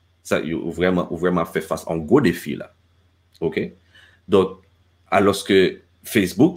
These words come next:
même pas, là, pour compter Facebook, ok? Algorithme, là, pixel, là, il juste, ou juste confuse, là. Pou mwen di, pou mwen di sa, se mwen di ka, an tèm ki trè senp, se sa. A mwen ke, byen sè, ou kont-, ou ap, ou ap toujou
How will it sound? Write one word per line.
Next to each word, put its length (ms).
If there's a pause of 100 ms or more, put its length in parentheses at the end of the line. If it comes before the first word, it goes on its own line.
même 200
pas, 220
là, 180
pour 220
compter 220
Facebook, 420 (380)
ok? 160 (500)
Algorithme, 440
là, 360
pixel, 380
là, 380
il 80
juste, 200
ou 80
juste 160
confuse, 460
là. 80 (1400)
Pou 140
mwen 180
di, 120
pou 140
mwen 80
di 100
sa, 200
se 260
mwen 100
di 100
ka, 120 (640)
an 100
tèm 180
ki 120
trè 160
senp, 180
se 140
sa. 160 (1400)
A 100
mwen 160
ke, 100
byen 140
sè, 160
ou 140
kont-, 200
ou 80
ap, 120
ou 200
ap 160
toujou 380